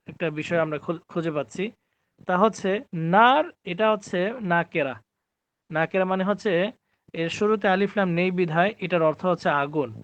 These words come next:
আর এই নারটাকে যখন নাকি মারিফা করা হয় আলিফ লাম যোগ করে, তখন এর অর্থ হয়ে যায় জাহান্নাম। তো এটা আসলে একটা বড় একটা, উম, আহ, দিক আমাদের জন্য বা একটা, আহ, কি বলে, আহ, একটা বড়,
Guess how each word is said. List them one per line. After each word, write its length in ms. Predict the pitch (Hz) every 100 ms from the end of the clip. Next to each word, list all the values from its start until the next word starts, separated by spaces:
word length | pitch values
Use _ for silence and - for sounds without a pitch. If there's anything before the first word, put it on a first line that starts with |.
| - _ _ _ -
আর 160 | 160
এই 120 | 185
নারটাকে 640 | 185 170 180 196 220 214 214
যখন 260 | 202 208
নাকি 280 | 196 175 175
মারিফা 500 | 156 160 170 185 214
করা 240 | 196 170 147
হয় 160 | 156
আলিফ 260 | 151 165 190
লাম 180 | 170 156
যোগ 200 | 151 156
করে, 320 | 156 151 226 - _ _ _
তখন 280 | - 175 196
এর 160 | 175 185
অর্থ 320 | 175 175 -
হয়ে 240 | 214 214
যায় 200 | 185 196 - - 147
জাহান্নাম। 500 | 156 151 151 135 120 - _ - - - - -
তো 80 | 180
এটা 220 | 180 208
আসলে 460 | 196 233 214 202 220
একটা 200 | 175 180
বড় 460 | 160 185 214 247 247
একটা, 400 | 196 170 185 160 151 -
উম, 160 | 165 151
আহ, 260 | 151 143
দিক 320 | 139 160 185 196
আমাদের 340 | 160 156 156 147
জন্য 240 | 151 156
বা 220 | 160 151
একটা, 300 | 147 - 151 - _ _ _ -
আহ, 260 | 143 143
কি 160 | 135 156
বলে, 320 | 151 143 147 180 - - - _ _
আহ, 880 | - 143 143 139 139 139 139 - - - _ _ _ _ _
একটা 200 | 160 165
বড়, 420 | 151 156 185 226